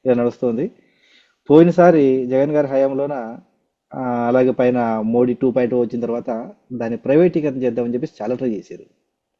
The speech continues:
అప్పుడు కొంచెం సెంటిమెంట్ బాగా రగులుకోవడంతో కాస్త మళ్ళీ వెనక్కి తగ్గారో మరి ఏమో తెలియదు. ఆ, ముఖ్య-, ఈ మ-, ఆ, గత ముఖ్యమంత్రి గారు అయితే ఏకంగా దాన్ని తీసుకునేసి, ఆ, అంటే, ఆ, దానికున్న స్థలం ముప్పై వేల ఎకరాలు తీసుకునేసి రాజధాని కట్టుకుందాం అనుకున్నారు.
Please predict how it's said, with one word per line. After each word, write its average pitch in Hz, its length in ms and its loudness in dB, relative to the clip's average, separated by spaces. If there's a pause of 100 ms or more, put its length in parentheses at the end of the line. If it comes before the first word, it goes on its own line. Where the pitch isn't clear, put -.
(800)
అప్పుడు - 260 -2
కొంచెం 135 260 0
సెంటిమెంట్ 156 400 0
బాగా 143 220 4
రగులుకోవడంతో 135 1000 -2 (160)
కాస్త 135 260 -8
మళ్ళీ 127 680 0
వెనక్కి 127 260 -4
తగ్గారో 131 380 2
మరి 131 180 2
ఏమో 123 140 0
తెలియదు. 117 420 -6 (640)
ఆ, 123 200 -4
ముఖ్య-, 120 300 -4
ఈ 135 220 2
మ-, 127 340 -4
ఆ, 120 360 -4 (140)
గత 127 280 -2
ముఖ్యమంత్రి 156 440 0
గారు 160 120 6
అయితే 160 180 2
ఏకంగా 156 640 -2 (260)
దాన్ని 135 180 -4
తీసుకునేసి, 143 680 -2 (380)
ఆ, 127 100 2 (1000)
అంటే, 117 160 -6
ఆ, 113 200 -6
దానికున్న 123 840 -4
స్థలం 127 440 -2
ముప్పై 127 260 0
వేల 127 140 2
ఎకరాలు 123 240 -2
తీసుకునేసి 123 360 -4
రాజధాని 123 320 0
కట్టుకుందాం 117 260 -10
అనుకున్నారు. 107 380 -8